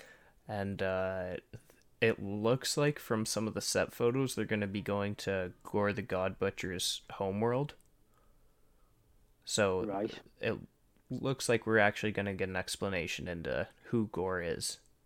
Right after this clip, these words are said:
Speaker 1: throughout that kind of backstory, which should be good because he's not a hugely known villain.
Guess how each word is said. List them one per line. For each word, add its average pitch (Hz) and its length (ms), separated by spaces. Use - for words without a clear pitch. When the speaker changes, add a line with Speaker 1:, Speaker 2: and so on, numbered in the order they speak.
Speaker 1:
throughout 87 400
that - 400
kind 90 160
of 82 100
backstory, - 640
which 165 140
should 170 180
be 147 100
good 139 360
because 110 400
he's 117 200
not 113 280
a 110 140
hugely 113 540
known 110 260
villain. 98 300